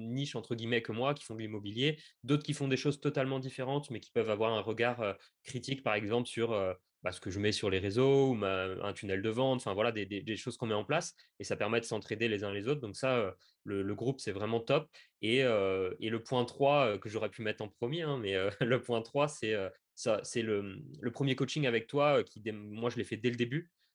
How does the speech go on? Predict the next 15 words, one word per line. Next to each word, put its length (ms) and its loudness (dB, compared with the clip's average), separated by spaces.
heu, 60 -2
qui 180 -10
sert 240 2
de, 180 4
de, 240 2
de, 200 -4
de 160 -4
starter 380 0
un 160 2
petit 160 -8
peu 180 2
pour, 220 -2
heu, 40 0
voilà, 300 0
heu, 20 -4